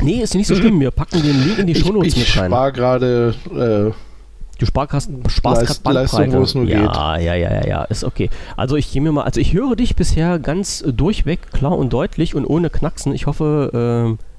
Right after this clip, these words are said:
Speaker 1: ich komm bei dir auch so einigermaßen rein.
Speaker 2: Ja, es gab so zwischendurch mal so eine Kleinigkeit, aber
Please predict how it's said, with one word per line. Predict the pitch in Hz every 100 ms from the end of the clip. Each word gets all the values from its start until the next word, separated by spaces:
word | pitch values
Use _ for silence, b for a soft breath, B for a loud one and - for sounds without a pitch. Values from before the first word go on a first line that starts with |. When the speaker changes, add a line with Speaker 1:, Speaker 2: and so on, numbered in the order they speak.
| -
Speaker 1:
ich | -
komm | 131
bei | 123
dir | 120 123
auch | 131
so | - 95 101 -
einigermaßen | 107 113 110 95 101 -
rein. | 104 90 127
Speaker 2:
Ja, | 123 120 120 123 120 120 127 147 165
es | 156 -
gab | 135 131
so | 139
zwischendurch | - 127 123 117 113 113
mal | 113 107
so |
eine | 107 104
Kleinigkeit, | - 101 117 - - 113 95
aber | 98 95 95